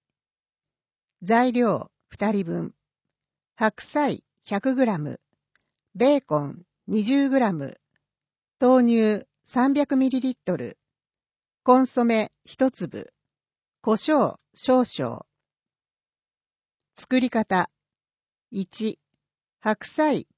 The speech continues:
ベーコンは一センチ幅に切り、豆乳、コンソメとともに耐熱容器に入れてラップをかけ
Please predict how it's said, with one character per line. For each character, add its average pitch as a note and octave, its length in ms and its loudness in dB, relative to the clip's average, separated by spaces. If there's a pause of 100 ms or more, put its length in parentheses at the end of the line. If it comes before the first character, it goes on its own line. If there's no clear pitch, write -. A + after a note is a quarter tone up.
ベ B3+ 180 4
ー C4 60 -4
コ G#3 180 0
ン E3+ 80 -2
は C#3+ 260 -2 (380)
一 G#3 140 -4
セ D4 260 -2
ン D4+ 60 0
チ D#4 120 -2
幅 B3+ 240 0
に F3 140 -2
切 F#3 160 -8
り、 D3 200 -6 (580)
豆 A#3 560 2
乳、 - 80 -16 (200)
コ A#3+ 140 2
ン C#4 60 2
ソ C#4 160 -2
メ C#4 100 0
と C4+ 120 0
と B3+ 120 0
も B3 140 0
に A3+ 260 -2 (220)
耐 A#3+ 240 0
熱 C#4+ 240 -2
容 D4+ 240 0
器 A3+ 120 -6
に F3+ 120 0
入 D#3+ 60 -4
れ D#3 140 -4
て C3+ 280 -6 (240)
ラ F3+ 140 -2
ッ - 40 -20 (100)
プ B3+ 160 2
を B3 80 0
か A#3 140 -4
け - 240 -6